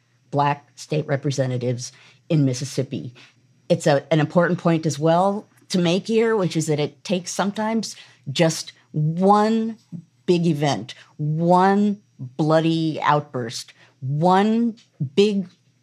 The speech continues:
credible threat to frighten and intimidate people enough that they will step back. And that's a lot of the dynamic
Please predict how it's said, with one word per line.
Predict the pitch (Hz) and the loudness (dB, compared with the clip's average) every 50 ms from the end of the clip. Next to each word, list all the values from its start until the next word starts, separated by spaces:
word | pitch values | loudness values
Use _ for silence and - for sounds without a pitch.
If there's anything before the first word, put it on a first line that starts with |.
| _ _ _ | _ _ _
credible | - - - 175 190 202 165 175 165 | -16 -6 -4 0 0 0 0 0 -4
threat | 156 - - - 196 190 - - - - - - - _ _ _ _ _ _ _ _ _ _ _ | -4 -6 -8 -2 2 2 2 2 0 -6 -14 -18 -18 _ _ _ _ _ _ _ _ _ _ _
to | - 196 | -4 -4
frighten | 180 - - - 254 269 339 370 320 - 165 151 151 165 190 - - | -4 -4 -4 0 2 2 2 0 0 0 0 2 2 0 -2 -2 -2
and | 185 180 180 | 0 0 2
intimidate | 180 180 175 - 240 254 254 208 175 160 - - | 2 0 0 -2 -2 -2 0 0 0 -2 -2 -4
people | - 196 196 - 233 240 | -6 -6 -4 -2 -4 -2
enough | 247 220 147 117 120 131 131 - - - - _ _ _ _ _ _ _ _ | -2 -2 -2 -2 -4 -4 -6 -10 -18 -20 -20 _ _ _ _ _ _ _ _
that | - 165 - - | 0 0 0 0
they | 143 131 143 | -2 -2 -2
will | 143 139 | -2 -4
step | 135 - - - 131 131 - - _ | -6 -10 -6 -4 -4 -6 -6 -6 _
back. | - 113 85 71 - - - - _ _ | -4 -4 -4 -6 -10 -12 -18 -20 _ _
And | 143 139 131 | -4 -2 0
that's | 143 147 147 - | -2 -2 -2 -4
a | 120 | -6
lot | 113 120 127 147 147 156 170 - - _ - | -6 -4 -2 0 2 2 0 0 -4 _ -4
of | 139 139 135 127 123 | -2 -2 -4 -4 -4
the | 143 131 123 127 131 - - - _ _ _ _ _ _ _ | -4 -2 -2 -4 -6 -10 -14 -20 _ _ _ _ _ _ _
dynamic | 165 151 156 175 214 269 330 349 294 147 104 110 - - - - | 0 2 2 2 2 2 2 2 0 0 -2 -6 -10 -14 -20 -20